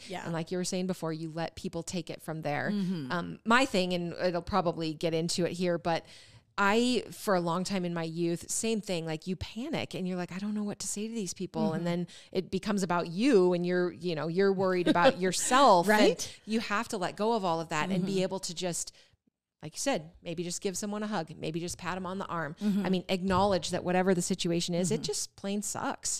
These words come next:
Speaker 2: And
Speaker 1: Yeah.
Speaker 2: you're sorry that it's happening, and maybe you don't understand or you haven't experienced it directly yourself,
Speaker 1: Mm-hmm.
Speaker 2: but, um, but you acknowledge that they're going through something.
Speaker 1: Yeah. Yeah. And the other thing is, don't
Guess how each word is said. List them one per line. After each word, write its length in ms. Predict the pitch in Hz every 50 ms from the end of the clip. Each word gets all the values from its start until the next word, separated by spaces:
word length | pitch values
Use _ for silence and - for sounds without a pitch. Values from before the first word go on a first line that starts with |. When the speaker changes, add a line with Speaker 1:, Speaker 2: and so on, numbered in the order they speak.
| -
Speaker 2:
And 100 | - 185 180
Speaker 1:
Yeah. 100 | 185 185
Speaker 2:
you're 160 | 180 185 185
sorry 340 | - - 175 165 220 247 220
that 140 | 156 170 170
it's 160 | 170 - -
happening, 520 | - 175 180 - - 180 175 175 170 170
and 120 | 156 160 - - - - - _
maybe 220 | 185 185 190 185
you 180 | 202 185 196 202
don't 220 | 202 190 185 180
understand 500 | 180 175 175 170 - - 190 185 185 170
or 40 | 170
you 180 | 165 170 175 175
haven't 240 | 180 175 170 175 160
experienced 680 | 147 - - - - 175 175 170 165 165 165 - -
it 80 | 165 -
directly 360 | 175 170 170 165 - 165 160
yourself, 520 | 156 160 160 - - 233 269 214 175 180
Speaker 1:
Mm-hmm. 160 | 196 208 202
Speaker 2:
but, 360 | 185 190 175 151 - - - - - - - - - _
um, 220 | - 180 175 165 160
but 180 | 165 190 175
you 140 | 196 202 214
acknowledge 560 | 214 196 185 190 214 277 311 208 151 156 170
that 120 | 165 185 180
they're 120 | 185 175
going 320 | 165 190 196 202 190 175 165
through 160 | - 165 160
something. 560 | - - 147 160 - - 98 87 98 185 190
Speaker 1:
Yeah. 240 | 208 214 196 151 147 - - _ _ _ _ - - - -
Yeah. 260 | 254 247 247 240 214 - 208
And 120 | 254 254
the 100 | 269 277
other 120 | 294 302
thing 200 | 302 294 285 233 254
is, 200 | 254 254 226 -
don't 420 | - 208 - 254 214 151 262 262